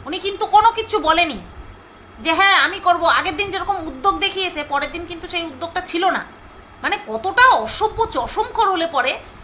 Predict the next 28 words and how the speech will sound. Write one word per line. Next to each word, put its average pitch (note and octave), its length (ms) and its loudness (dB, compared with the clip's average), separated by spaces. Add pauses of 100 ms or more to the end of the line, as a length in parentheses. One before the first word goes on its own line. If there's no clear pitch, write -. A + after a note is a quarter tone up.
ওই C4+ 120 4
বয়স্ক A#3+ 400 0
মানুষটাকে F4+ 520 -2
রান্নার A#3+ 400 0
কথা E4+ 160 0
বলতে A3+ 300 -4
পারে? G3+ 200 -6 (340)
হুম? G#4 180 -10 (1160)
তারপরে E4 440 2 (520)
বাধ্য C4+ 320 4
হয়ে G4+ 280 4 (360)
ফন্দীপের E4 420 -2
মা D4 220 6
নিজেই E4 400 0
করছে। A3 380 -4 (920)
এক F4 180 2 (120)
প্র-, B4+ 260 4
মানে G4 260 2
একদিন E4 520 0
বাদ D4+ 320 4
দিয়ে A#4 180 6
বাদ G#4+ 260 4
দিয়ে F4+ 380 -2
এর F4+ 200 0
এত C4 360 -2 (140)
নোলা, D4+ 440 4 (100)
এত C4+ 240 0
নোলা, F4 600 4